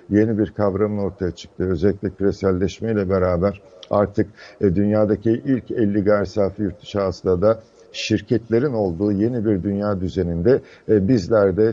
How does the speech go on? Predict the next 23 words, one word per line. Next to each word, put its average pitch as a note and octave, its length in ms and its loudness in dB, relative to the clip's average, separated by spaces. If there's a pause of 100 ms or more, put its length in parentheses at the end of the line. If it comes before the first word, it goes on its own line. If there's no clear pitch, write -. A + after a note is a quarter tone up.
Türkiye G#2 380 -4
olarak F#2+ 320 0 (380)
elimizden A2 760 0
geleni G2 480 0 (280)
net A#2+ 300 -2
bir G2+ 80 -2
şekilde F#2+ 400 -2
yapmak G2+ 460 2
zorunda G#2 640 0
ve, A2+ 220 4 (160)
e, D#2+ 60 0 (720)
dünyadaki A2 680 0 (400)
gelişmelere A2+ 720 2
ayak A#2+ 400 -2
uydurmak F2+ 520 -4
zorundayız. G#2+ 640 -2
Bunun G#2 220 -2
başka G#2 340 0
bir F2+ 220 0
alternatifi E2 600 -4
ve G2 120 2
çaresi F#2+ 520 0
de C#3+ 180 4